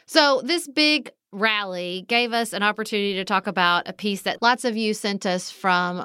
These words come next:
Carlin Broyensko. A-, it's entitled, "After Attending a Trump Rally, I Realized Democrats Are Not Ready for twenty twenty."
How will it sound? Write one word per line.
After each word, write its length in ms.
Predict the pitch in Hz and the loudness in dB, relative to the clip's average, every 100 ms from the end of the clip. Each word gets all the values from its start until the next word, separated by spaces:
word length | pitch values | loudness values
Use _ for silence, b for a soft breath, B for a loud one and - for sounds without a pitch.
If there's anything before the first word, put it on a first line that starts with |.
| - | -6
Carlin 420 | - 214 220 214 | 0 2 2 -2
Broyensko. 800 | 196 175 170 175 220 - 302 302 | -2 -2 -2 -2 -2 2 4 4
A-, 160 | - 208 | 2 -2
it's 220 | 190 - 180 | -6 -14 -14
entitled, 440 | 170 175 170 170 | -2 0 0 -2
"After 260 | 233 226 202 | -4 -4 -4
Attending 380 | 185 196 180 160 | -4 -4 -4 -4
a 60 | 160 | -4
Trump 300 | 208 202 170 | -4 -2 0
Rally, 360 | 147 151 143 - | -2 -2 -4 -2
I 120 | 233 | 0
Realized 540 | 165 160 151 143 - | 0 -2 -2 -4 -6
Democrats 520 | 165 156 147 147 143 | -6 -6 -6 -10 -10
Are 80 | 139 | -12
Not 340 | 143 156 165 - | -2 2 2 0
Ready 240 | 143 160 | -6 -8
for 180 | - 160 | -12 -14
twenty 300 | - - 147 | -12 -14 -14
twenty." 420 | - - - 170 | -14 -14 -14 -16